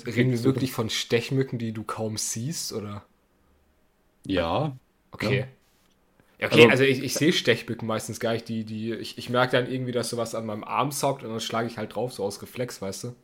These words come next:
Speaker 1: Ach so, ja, das, aus Reflex, äh, da, davon redet man nicht. Aber wenn so ein Ding an der Wand sitzt, dann denke ich
Speaker 2: Ach
Speaker 1: mir, bevor ich
Speaker 2: so.
Speaker 1: da jetzt mit meinem Hausschuh drauf klopp, dann tue ich halt das raus, weißt du?
Speaker 2: Ja, okay.
Speaker 1: Naja.
Speaker 2: Nee, ich bin jetzt auch kein Typ, der zum Beispiel meinetwegen so mit einer Fliegenklatsche so irgendwie eine Fliege wegmache oder so. Das fühle ich auch gar nicht.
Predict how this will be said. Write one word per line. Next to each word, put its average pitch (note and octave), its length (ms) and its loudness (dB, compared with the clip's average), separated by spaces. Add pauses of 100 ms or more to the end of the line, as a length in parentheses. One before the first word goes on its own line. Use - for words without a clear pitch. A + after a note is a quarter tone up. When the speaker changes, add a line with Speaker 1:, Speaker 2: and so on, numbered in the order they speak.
(720)
Speaker 1:
Ach G#2+ 100 -2
so, A#2 120 6
ja, G#2+ 120 10
das, - 300 2 (160)
aus G#2+ 200 0
Reflex, G#2+ 420 2
äh, G#2 120 -4
da, F#2 220 0
davon F#2 220 -2
redet F#2+ 180 -2
man G2 100 2
nicht. F2+ 80 0
Aber F2+ 120 -2
wenn F#2+ 100 2
so G#2 120 2
ein G2 80 4
Ding G#2+ 140 4
an G2+ 100 2
der F#2 120 2
Wand G#2+ 200 0
sitzt, A2 220 -2
dann G2 100 0
denke G2+ 180 2
ich G2 60 0
Speaker 2:
Ach - 20 2
Speaker 1:
mir, F#2 100 0
bevor G2+ 260 0
ich G#2 40 2
Speaker 2:
so. - 20 0
Speaker 1:
da A2+ 60 4
jetzt A2 100 2
mit G#2 100 2
meinem F#2+ 200 0
Hausschuh A2 240 4
drauf G#2 220 0
klopp, - 240 -2
dann G2+ 120 0
tue G#2+ 140 2
ich G2+ 80 -6
halt G2+ 140 0
das - 440 -10
raus, G#2 360 -2
weißt G#2 200 -8
du? A2 40 -4 (260)
Speaker 2:
Ja, F#2+ 160 -2
okay. F#2 380 -6 (1080)
Speaker 1:
Naja. F#2+ 180 -2
Speaker 2:
Nee, G2 100 4
ich G2 80 0
bin - 80 -12
jetzt G2+ 100 -2
auch G#2 160 0
kein G#2 200 -4
Typ, - 200 -6
der G#2+ 140 -2
zum G2+ 140 -10
Beispiel G2+ 220 -6
meinetwegen G2 320 -4
so - 140 -10
mit G#2 100 -6
einer G2+ 100 -4
Fliegenklatsche A2 720 -4
so - 160 -4
irgendwie G#2 220 -6
eine G2+ 60 -4
Fliege A2 420 -6
wegmache F#2+ 400 -6
oder F#2+ 140 -6
so. - 180 -10
Das - 160 -10
fühle G2+ 160 -8
ich G2 100 -6
auch F#2+ 160 -6
gar G2 220 -4
nicht. G2 260 -14